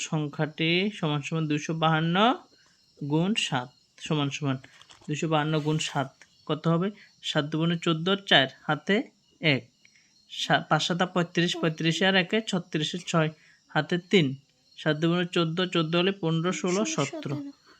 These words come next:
Speaker 1: ওয়ান সেভেন সিক্স ফোর, ওয়ান সেভেন সিক্স ফোর। বুঝতে পারছি?
Speaker 2: হুম।
Speaker 1: এবার আবার লিখব,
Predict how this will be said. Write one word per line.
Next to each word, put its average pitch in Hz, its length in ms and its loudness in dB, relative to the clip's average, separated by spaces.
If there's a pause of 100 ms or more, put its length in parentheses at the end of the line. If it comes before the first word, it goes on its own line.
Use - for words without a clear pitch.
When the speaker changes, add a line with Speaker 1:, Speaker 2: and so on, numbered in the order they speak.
(440)
Speaker 1:
ওয়ান 160 220 2
সেভেন 196 400 0
সিক্স - 320 -4
ফোর, - 180 -4 (360)
ওয়ান 156 180 -2
সেভেন 208 340 0 (760)
সিক্স - 320 -6
ফোর। 131 180 -6 (320)
বুঝতে 165 240 -8
পারছি? 214 280 0
Speaker 2:
হুম। - 480 -10 (100)
Speaker 1:
এবার 160 420 2
আবার 170 240 2
লিখব, 165 480 2